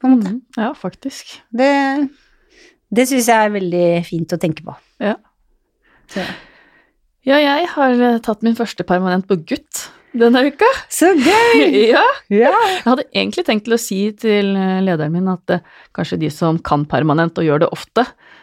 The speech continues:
Speaker 2: skal, jeg tar jo en i skuddåret, helt seriøst, liksom.
Speaker 1: Ja.
Speaker 2: Men så fikk jeg det på lista mi, så tenkte jeg, ja, ja, hvorfor ikke?
Speaker 1: Ja.
Speaker 2: Og det, det som var, var at det var faktisk skikkelig gøy å, å sitte og vikle og se resultatet og alt, liksom.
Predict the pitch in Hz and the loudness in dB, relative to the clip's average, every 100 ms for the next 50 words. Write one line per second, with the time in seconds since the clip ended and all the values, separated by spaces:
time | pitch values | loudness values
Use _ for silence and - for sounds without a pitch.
0 | _ - - 165 160 160 160 165 175 - | _ -8 -2 0 2 0 -2 -4 -8 -18
1 | - _ _ _ _ _ _ - - - | -20 _ _ _ _ _ _ -4 -2 0
2 | 160 113 147 - 156 - 147 - - 147 | 0 0 -2 -6 -6 -6 -6 -10 -6 -4
3 | 131 - 151 170 - _ - - 247 - | -4 -8 -6 -6 -8 _ -14 -2 -2 -2
4 | - 277 285 277 214 214 226 233 196 285 | -2 -2 -2 -2 -2 -2 -2 -2 -2 -2
5 | 285 175 160 170 160 117 - _ _ _ | -2 -2 0 2 2 0 -6 _ _ _
6 | _ _ - 180 170 240 214 - 175 170 | _ _ 0 2 2 0 0 0 -2 -2
7 | - - 180 262 392 - - _ - - | -6 0 2 2 -2 -12 -20 _ -12 -2
8 | 262 220 214 208 233 285 269 202 247 208 | 0 2 0 -2 -2 -2 0 0 -2 0
9 | 202 214 202 - - 214 170 196 403 302 | 0 -2 -10 -10 -4 -4 2 2 2 0
10 | - _ _ _ _ - 247 - - 208 | -10 _ _ _ _ -2 -2 -2 -4 -2
11 | 226 165 185 202 - 220 320 254 190 170 | -2 -2 -4 -6 -4 0 2 2 0 -2
12 | 165 180 180 247 247 247 254 240 - - | -4 -8 -4 -2 -2 -2 -2 -2 -2 0
13 | 185 185 - 214 - 349 480 | 2 2 2 -2 -2 -2 0